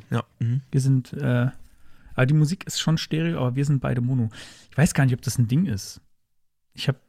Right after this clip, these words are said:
Speaker 2: hab, glaub ich, noch nie einen bewussten Podcast gehört, wo, wo irgendwie die Leute im Stereoraum verteilt wurden. Wahrscheinlich
Speaker 1: Dass
Speaker 2: ist es
Speaker 1: einer
Speaker 2: auch
Speaker 1: links
Speaker 2: komisch.
Speaker 1: sitzt und einer rechts, ich glaub, das wäre sehr irritierend.
Speaker 2: Vor kurzem habe ich irgendwas gehört, wo jemand das genutzt. Ah, genau.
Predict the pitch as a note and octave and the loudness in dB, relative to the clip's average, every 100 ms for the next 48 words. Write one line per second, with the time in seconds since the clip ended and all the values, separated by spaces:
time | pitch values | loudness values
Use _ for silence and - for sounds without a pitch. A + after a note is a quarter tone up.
0 | C3+ - - C#3+ C#3+ D3+ C3 - - - | -14 -12 -4 0 2 2 0 -2 -20 -14
1 | - C3+ D#3 F#3 D#3 D3 E3 - D3+ - | -2 0 4 2 2 0 0 2 0 0
2 | D#3+ - D#3+ - C3 D3 - C3+ C3 C3 | -2 0 -2 0 0 0 -2 -4 0 2
3 | C3+ - _ _ _ _ _ C3 C3+ D3 | 0 -2 _ _ _ _ _ -2 0 2
4 | C#3 C3+ B2+ B2 B2 C3 C#3+ D3 B2+ - | 2 2 0 2 2 2 2 2 2 2
5 | C3+ C#3 C3 A#2 A#2 A2+ - - A#2 A#2 | 2 4 2 4 2 0 -2 0 0 2
6 | A#2 A2+ A#2+ D3 E3+ C3+ A#2 A#2+ A#2+ C#3+ | 0 2 2 4 4 2 2 2 4 4
7 | C3+ A#2 - A#2 G#2+ A2+ G#2+ B2+ - - | 4 2 -2 -2 0 0 0 -4 -8 -14
8 | B2 G#2+ - A2 A2+ G#2+ A2+ A2 G#2+ A2 | -12 -10 -6 -4 -4 -4 -4 -4 -8 -10
9 | - A#2+ A#2+ _ _ _ _ _ _ _ | -10 -12 -12 _ _ _ _ _ _ _
10 | _ _ _ _ - _ _ - - - | _ _ _ _ -20 _ _ -20 -16 -8
11 | - F3+ D#3+ - - G3 A#3+ A3 F3+ - | -2 -2 -2 -8 -6 -4 -4 -6 -8 -10
12 | - C3 D#3+ A3 - _ _ _ _ D3+ | -8 -8 -8 -10 -18 _ _ _ _ -4
13 | D#3 D3 C#3+ D#3+ - - C#3+ D#3+ - F#3 | 0 0 0 -4 -8 -10 -8 -8 -10 -14
14 | G3 C3+ - - - - C3+ D3 G#3+ C3+ | -12 -14 -12 -10 -10 -6 -4 -4 -4 -6
15 | G#2 | -6